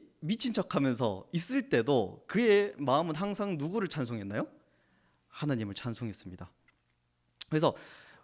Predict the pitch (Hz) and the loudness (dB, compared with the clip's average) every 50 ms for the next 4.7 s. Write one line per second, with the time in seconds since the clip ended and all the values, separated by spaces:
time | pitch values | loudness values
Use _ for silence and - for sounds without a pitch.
0 | _ _ _ _ - - 214 254 233 185 175 196 185 - - 175 208 247 254 247 | _ _ _ _ 2 4 6 6 6 6 6 6 6 6 4 6 8 6 6 6
1 | - 247 202 202 196 190 196 214 208 214 208 208 185 180 170 151 147 160 156 143 | 2 0 4 6 6 6 6 4 4 4 4 2 0 0 0 0 0 2 2 2
2 | 123 107 101 95 107 147 151 113 98 107 101 - 110 - - 147 147 147 - 196 | 2 2 0 -6 -10 -14 -12 -10 -8 -8 -8 -8 -8 -4 -2 -2 -4 -2 -2 0
3 | 202 202 180 185 190 175 151 135 120 110 104 - - - 143 143 139 - 185 180 | 0 0 0 0 0 2 2 2 2 2 0 -4 -6 -4 -6 -4 -4 -4 -4 0
4 | 156 139 123 - 147 143 135 - 151 135 135 131 131 127 | 0 0 2 2 0 -2 0 0 0 0 2 2 0 0